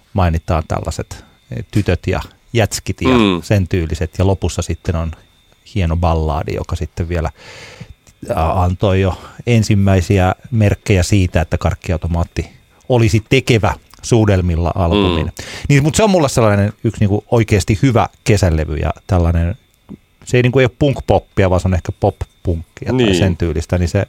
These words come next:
Speaker 1: siitä mä tykkään.
Speaker 2: Hieno albumi. Huomaan muuten nyt, että sitä ei löydy Spotifysta. Sami Häikiö, mistä johtuu? Kerro meille heti. Harmillista. Upea albumi. Muut, muut albumit löytyy.
Speaker 1: Mulla on toinenkin, mutta sano sä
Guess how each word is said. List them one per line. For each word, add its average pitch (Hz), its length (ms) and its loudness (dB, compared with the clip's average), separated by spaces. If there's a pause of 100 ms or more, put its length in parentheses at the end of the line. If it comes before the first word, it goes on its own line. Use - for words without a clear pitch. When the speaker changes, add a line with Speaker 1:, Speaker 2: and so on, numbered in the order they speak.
(300)
Speaker 1:
siitä 120 280 0
mä 92 140 0
tykkään. - 560 -6 (140)
Speaker 2:
Hieno 160 240 4
albumi. 107 320 2 (120)
Huomaan 110 480 0
muuten 98 240 0
nyt, 123 180 -2
että - 160 -2
sitä 104 200 -2
ei 92 80 2
löydy 98 220 2
Spotifysta. 92 640 -2 (360)
Sami 123 220 0
Häikiö, 107 460 2 (220)
mistä 117 300 0
johtuu? 90 520 0 (140)
Kerro 92 300 0
meille 85 280 0
heti. 92 280 -2 (720)
Harmillista. 82 580 -2 (220)
Upea 90 360 2
albumi. 85 320 2
Muut, 117 220 0 (100)
muut 107 340 -2 (360)
albumit 85 340 -8
löytyy. 85 300 -2 (140)
Speaker 1:
Mulla 175 220 2
on 151 80 0
toinenkin, 123 500 2
mutta 110 300 0
sano 117 220 2
sä 107 300 2